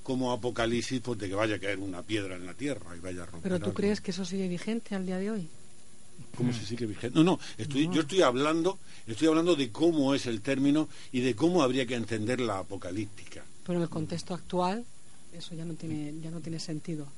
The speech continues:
Speaker 3: Yo no sé si está vigente o no, pero, pero ha habido una mutación, pero, pero es lo mismo. Oye, me, me vaya a dejar que entre en la reflexión de que antiguamente eran los profetas los que te están avisando de un riesgo inminente que incluso afecta a que las estrellas caigan del cielo. Muchas veces se menciona incluso, fijaos,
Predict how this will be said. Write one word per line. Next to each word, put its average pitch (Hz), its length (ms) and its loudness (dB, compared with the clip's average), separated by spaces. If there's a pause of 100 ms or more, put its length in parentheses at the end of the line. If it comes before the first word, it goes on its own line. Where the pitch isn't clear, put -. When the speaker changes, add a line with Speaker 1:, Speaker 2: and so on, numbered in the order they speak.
(100)
Speaker 3:
Yo 127 80 0
no 175 120 2
sé 147 140 -4
si 110 100 -6
está 104 200 -4
vigente 104 500 -6
o 95 60 -6
no, 104 220 -4
pero, 104 220 -4
pero 98 220 -8
ha 101 40 -4
habido 117 200 -2
una 135 140 2
mutación, 131 520 -2
pero, 120 300 -2
pero 98 200 -2
es 95 40 -4
lo 123 140 -2
mismo. 143 300 2
Oye, 104 340 -2
me, 104 180 -4
me 104 180 -4
vaya 131 600 0
a 107 60 -4
dejar 127 260 -4
que - 100 -4
entre 135 180 -2
en 135 60 -2
la 131 80 2
reflexión 117 440 -4
de 139 80 0
que 117 80 0
antiguamente 127 560 -2
eran 131 160 -2
los 131 100 -4
profetas 127 420 -2
los 98 180 -6
que 107 100 -6
te 92 80 -6
están 107 240 -4
avisando 120 480 -2
de 104 100 -4
un 104 80 -4
riesgo 117 200 -4
inminente 135 640 -2
que 120 80 -6
incluso 147 320 -4
afecta 131 300 -6
a 143 40 -4
que 120 100 -4
las 107 100 -2
estrellas 110 380 -4
caigan 98 320 -8
del 87 100 -10
cielo. 113 320 -6
Muchas 104 300 -8
veces 107 180 -8
se 127 100 -8
menciona 120 380 -6
incluso, 107 340 -8
fijaos, 120 420 -2